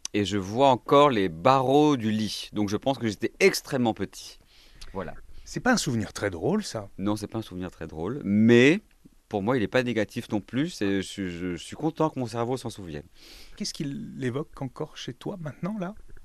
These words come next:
Speaker 1: Euh, plus grand-chose. Mais c'est juste une image qui est restée. Je me dis qu'un jour, peut-être, ça s'expliquera, mais pour l'instant, c'est une image qui est restée, peut-être pas là pour rien. Voilà.
Speaker 2: Il était comment, le, le tout jeune Charlie, à cet âge-là ?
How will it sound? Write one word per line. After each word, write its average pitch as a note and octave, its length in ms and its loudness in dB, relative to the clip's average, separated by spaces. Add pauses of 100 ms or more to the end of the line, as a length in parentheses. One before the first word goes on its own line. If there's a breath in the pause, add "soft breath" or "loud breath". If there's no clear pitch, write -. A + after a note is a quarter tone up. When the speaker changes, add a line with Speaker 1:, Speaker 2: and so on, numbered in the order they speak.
(580)
Speaker 1:
Euh, D#2+ 1400 -6 (380)
plus - 100 -18
grand-chose. D2+ 640 -10 (180)
Mais F2+ 100 -4
c'est E2+ 120 -12
juste G2+ 220 -12
une F#2+ 100 -6
image E2+ 280 -6
qui - 80 -12
est E2+ 40 -6
restée. D#2+ 480 -10
Je E2+ 60 -12
me F#2 60 -2
dis G#2+ 100 -6
qu'un F#2+ 160 -6
jour, F#2+ 180 -4
peut-être, - 240 -6
ça F#2+ 80 -12
s'expliquera, - 540 -10
mais C3 80 -8
pour G#2 140 -6
l'instant, E2+ 280 -8
c'est - 140 -12
une G2 60 -8
image F#2 220 -8
qui F#2 100 -12
est - 20 -8
restée, F2+ 300 -4
peut-être - 160 -16
pas G#2+ 80 -4
là G2 80 -2
pour F2 180 -10
rien. D2+ 220 -6 (100)
Voilà. D2+ 260 -8 (880 soft breath)
Speaker 2:
Il G3+ 80 -4
était A3+ 180 0
comment, A2 240 -4
le, F#2+ 340 -2
le G2 220 -4
tout - 180 -10
jeune A#2 200 -2
Charlie, G#2+ 440 -4
à G2+ 60 -4
cet - 260 -8
âge-là ? F#2 400 -8